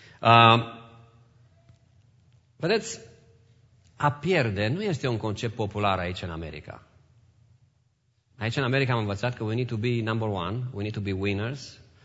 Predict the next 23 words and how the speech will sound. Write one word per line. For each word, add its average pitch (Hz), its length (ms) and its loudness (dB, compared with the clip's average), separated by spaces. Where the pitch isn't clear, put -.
you 101 140 -4
know, 113 280 -2
nu 113 220 4
whiners. 107 540 2
Cineva 131 300 6
spunea, 135 340 6
"Americans 139 600 6
love 139 320 6
a - 20 6
winner, 127 380 4
America 113 480 0
will 107 180 2
not 123 240 -2
tolerate 107 500 -2
a 101 40 -4
loser." 95 440 -4
Avem 110 240 0
eroii 120 300 6
noștri 110 540 -6
și - 140 -14
trebuie 135 220 0
să 127 120 -2
câștigăm. 107 720 0